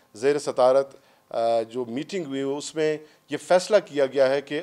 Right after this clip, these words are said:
حکومت، آ، پاکستان حکومت ایران سے رابطہ کرے گی اور ہم ان سے گزارش کر رہے ہیں کہ جو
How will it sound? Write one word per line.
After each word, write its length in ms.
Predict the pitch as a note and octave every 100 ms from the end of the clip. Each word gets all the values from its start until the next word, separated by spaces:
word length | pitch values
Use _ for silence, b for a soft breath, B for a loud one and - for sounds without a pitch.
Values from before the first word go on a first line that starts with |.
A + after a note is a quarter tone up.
| -
حکومت، 380 | - D#3 E3 E3 D#3 - b b b
آ، 60 | B2+ C3 C3+ C#3 E3+ -
پاکستان 460 | C#3 C3+ - E3+ D#3
حکومت 320 | C#3+ C#3+ C#3+ C#3+ D#3+
ایران 260 | B2 C3+
سے 160 | C#3 D3
رابطہ 280 | A2+ - D#3
کرے 300 | C#3+ D#3+ D#3+
گی 160 | E3 D#3+ b b b b b
اور 640 | - C#3 D3+ D3+ D3+ E3+ - _ _ - B2+
ہم 120 | F#3+
ان 80 | G3+
سے 120 | G3
گزارش 520 | C3 B2 D3+ F#3 G3
کر 160 | D#3+ D3
رہے 240 | D3+ D3+
ہیں 60 | D#3 D#3 b b b
کہ 380 | D#3 D#3+ E3 E3+ D#3 A#2
جو 300 | B2 D#3 E3+